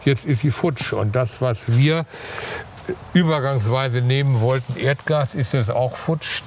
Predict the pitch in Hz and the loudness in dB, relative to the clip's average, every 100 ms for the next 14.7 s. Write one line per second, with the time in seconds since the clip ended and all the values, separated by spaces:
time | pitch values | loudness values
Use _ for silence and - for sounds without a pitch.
0 | - 120 113 123 113 117 98 131 123 123 | 0 2 2 2 2 2 2 2 2 4
1 | 107 113 107 101 101 98 104 101 92 95 | 4 4 2 2 0 2 2 2 2 0
2 | 95 - - - 110 117 120 113 104 131 | -2 -6 -4 0 2 4 4 4 2 0
3 | - 147 160 147 - - 127 123 - - | 0 0 0 0 -4 0 2 2 0 -8
4 | - - - - - 127 139 - - - | -10 -10 -12 -8 2 2 2 -6 -8 -10
5 | - - - - - - - 131 127 131 | -12 -16 -18 -18 -14 -4 -2 -2 0 -2
6 | 117 104 110 110 104 92 - - - - | -2 0 2 4 2 0 -4 -16 -14 -14
7 | - - - 120 127 165 156 123 135 143 | -14 -2 0 2 4 4 2 0 -2 -2
8 | 110 - 117 110 113 104 147 151 - - | -2 0 4 6 4 2 2 2 -2 -10
9 | - - - - - - 208 127 120 123 | -16 -12 -12 -14 -16 -12 -6 0 4 4
10 | 123 117 131 143 139 127 131 120 131 117 | 4 4 2 4 2 2 0 2 2 0
11 | - - - - - 127 117 - 120 107 | -2 -14 -18 -12 -4 0 0 0 -2 2
12 | 107 139 139 - 147 143 143 139 113 - | 2 2 0 0 0 2 0 2 0 2
13 | 143 147 135 - 120 - 123 123 117 113 | 0 0 0 0 -2 -2 -2 -2 -2 -4
14 | 101 101 - 127 170 - - | -2 -2 0 0 0 -4 -10